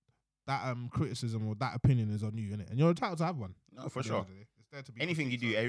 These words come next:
Speaker 1: so
Speaker 2: e-, anyone's gonna have an opinion on
Speaker 1: Exactly.
Speaker 2: anyway, innit?
Speaker 1: You say that
Speaker 2: So
Speaker 1: all the time, man. So
Speaker 2: <laughs> The w-, one funny one I did see was, you know, like, when they were, they were rushing, like, Capitol Hill.
Speaker 1: Yeah, and there was a, did
Speaker 2: And
Speaker 1: you see the
Speaker 2: someone fell down.
Speaker 1: Oh, is it?
Speaker 2: They were, like, scaling, like, I don't know, the walls or
Speaker 1: The
Speaker 2: something.
Speaker 1: wall, and then they fell
Speaker 2: And they
Speaker 1: straight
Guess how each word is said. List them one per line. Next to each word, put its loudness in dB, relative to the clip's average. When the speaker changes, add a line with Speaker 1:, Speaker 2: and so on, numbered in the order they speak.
Speaker 1:
so -2
Speaker 2:
e-, -2
anyone's -2
gonna -6
have -4
an -6
opinion -10
on -6
Speaker 1:
Exactly. -8
Speaker 2:
anyway, -8
innit? -10
Speaker 1:
You -12
say -10
that -8
Speaker 2:
So -8
Speaker 1:
all -10
the -12
time, -12
man. -14
So -20
Speaker 2:
<laughs> -
The -4
w-, -8
one -2
funny -4
one 0
I 2
did -4
see -10
was, -8
you -10
know, -2
like, 2
when -4
they -2
were, -4
they -12
were -6
rushing, -6
like, -10
Capitol -16
Hill. -10
Speaker 1:
Yeah, -6
and -6
there 0
was 2
a, -2
did -8
Speaker 2:
And 4
Speaker 1:
you 2
see 4
the 8
Speaker 2:
someone 10
fell 8
down. 8
Speaker 1:
Oh, 6
is 4
it? 0
Speaker 2:
They 8
were, 8
like, 8
scaling, 2
like, 2
I -2
don't -4
know, -2
the -4
walls -2
or -2
Speaker 1:
The -8
Speaker 2:
something. 0
Speaker 1:
wall, 2
and -2
then -4
they -2
fell -2
Speaker 2:
And 4
they 8
Speaker 1:
straight 4